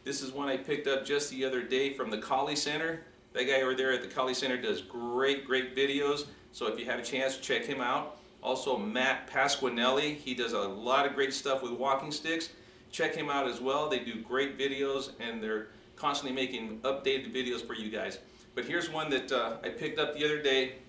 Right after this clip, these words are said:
and this one here is really good. Again, this is for a defensive walking stick. Okay, so here we go. Take it in your right hand,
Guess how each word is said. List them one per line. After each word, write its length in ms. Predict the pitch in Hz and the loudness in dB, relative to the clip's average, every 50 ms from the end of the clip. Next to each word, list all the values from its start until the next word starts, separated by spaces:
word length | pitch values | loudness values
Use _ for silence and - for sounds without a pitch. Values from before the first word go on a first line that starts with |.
| - - | -16 -10
and 240 | 113 117 117 113 120 | -8 -6 -6 -4 -4
this 140 | 131 135 - | -4 -4 -4
one 100 | 135 123 | -6 -4
here 140 | 139 139 131 | 0 0 0
is 100 | 127 120 | 0 0
really 200 | 127 143 139 139 | -2 -2 -2 -2
good. 380 | 127 127 131 127 127 127 - - | 0 2 4 4 4 2 0 -4
Again, 480 | 113 110 120 127 139 139 143 139 - - - - - - - | -6 -4 0 2 2 2 2 0 -2 -8 -12 -18 -20 -14 -6
this 180 | 127 131 - 139 | -4 -4 -4 -4
is 100 | 131 - | -6 -4
for 280 | - 139 139 135 131 123 | 0 2 2 2 2 2
a 280 | 123 123 113 110 - - - | 0 0 -2 -4 -8 -12 -8
defensive 840 | - 156 180 190 185 - - 165 160 160 156 - 165 160 156 - - - - - - - | -6 -4 -4 -4 -6 -4 -4 -2 -2 -2 -2 0 0 0 -2 -2 -6 -14 -20 -20 -14 -4
walking 420 | 117 131 147 147 143 143 143 139 | 0 0 0 0 0 -4 -6 -6
stick. 500 | 139 - - 143 139 131 - - - - - - - - - - - - - | -6 -2 2 2 2 2 2 -4 -14 -18 -20 -20 -20 -20 -20 -20 -20 -16 -16
Okay, 340 | - - 139 131 131 127 - | -4 -2 0 0 0 0 -2
so 180 | - - 104 | -4 -4 -4
here 160 | - 131 127 | -2 0 0
we 120 | 131 135 120 | 0 2 2
go. 240 | 127 117 101 90 - - - - - - - - - - - - | 2 0 0 0 -2 -8 -14 -20 -20 -20 -20 -20 -20 -20 -20 -8
Take 160 | - 151 151 | -6 -4 -4
it 80 | 147 151 | 0 0
in 100 | 151 139 | 0 0
your 140 | 131 120 120 | 0 0 2
right 240 | 127 135 156 165 160 | 4 4 4 4 2
hand, 320 | 160 175 175 180 185 190 | 0 2 2 2 2 2